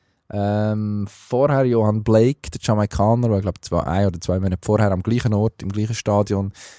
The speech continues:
ähm, auch eine extrem schnelle Zeit gelaufen ist, wo wirklich auf der Videoaufnahme gesehen hast, dass, okay, der steht einfach, bevor alle anderen stehen in dem Startblock. Ähm, also, ist aufgerichtet, während die anderen schon unten sind und es reagiert halt nicht.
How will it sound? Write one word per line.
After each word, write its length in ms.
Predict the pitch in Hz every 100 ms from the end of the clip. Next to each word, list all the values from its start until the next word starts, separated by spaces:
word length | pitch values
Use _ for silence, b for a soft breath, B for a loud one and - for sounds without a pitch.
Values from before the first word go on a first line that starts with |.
| B -
ähm, 340 | 87 87 87 -
auch 180 | 87
eine 140 | 104 98
extrem 360 | - - 95
schnelle 240 | 104 95 92
Zeit 200 | - 101
gelaufen 340 | 95 90 -
ist, 140 | 92 -
wo 120 | 87
wirklich 280 | 101 - 98
auf 160 | 92
der 140 | - 101
Videoaufnahme 640 | 107 101 95 98 90 92
gesehen 380 | - 113 110 110
hast, 260 | 90 -
dass, 340 | - 92 - -
okay, 280 | - - 104
der 100 | 90
steht 500 | - - 98 107 -
einfach, 260 | 80 104
bevor 300 | - 104 104
alle 300 | - 104 98
anderen 340 | 87 120 120 117
stehen 340 | - 127 107
in 120 | 90
dem 160 | 90 101
Startblock. 640 | - 101 98 - 78 - - B B B B B -
Ähm, 220 | 90 82
also, 160 | 87 - - _ _
ist 160 | 95 104
aufgerichtet, 540 | 113 - 98 - 90
während 360 | 98 104 101 104
die 80 |
anderen 280 | 95 98 104
schon 120 | 98 101
unten 220 | 107 110
sind 160 | 104
und 200 | 98 87 -
es 240 | - 101
reagiert 480 | 98 95 95 107 -
halt 120 | 117 90
nicht. 440 | 117 113 92 78